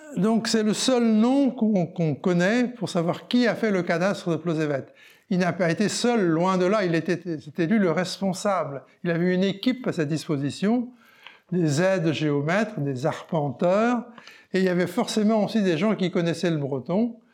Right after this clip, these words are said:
et c'est, ce sont ces gens-là qui ont pris le soin de noter les noms de parcelles, puis de les recopier.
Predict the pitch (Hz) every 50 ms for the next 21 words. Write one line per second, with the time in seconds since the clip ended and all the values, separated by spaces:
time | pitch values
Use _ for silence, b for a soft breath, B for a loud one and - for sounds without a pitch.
0 | b b b b b _ - 180 180 175 170 170 165 160 156 151 131 - - 170
1 | 160 - 143 143 156 180 156 - 185 160 139 156 160 156 160 185 226 214 - 190
2 | 170 160 139 - - 196 180 160 139 - - - 175 190 202 190 175 170 165 175
3 | 185 190 196 190 190 - 202 202 220 233 226 196 180 170 170 170 170 170 165 160
4 | - 156 147 - - - 180 185 202 208 190 170 - 190 185 175 165 156 156 143
5 | 151 160 156 - 175 156 156 - 160 151 139 135 135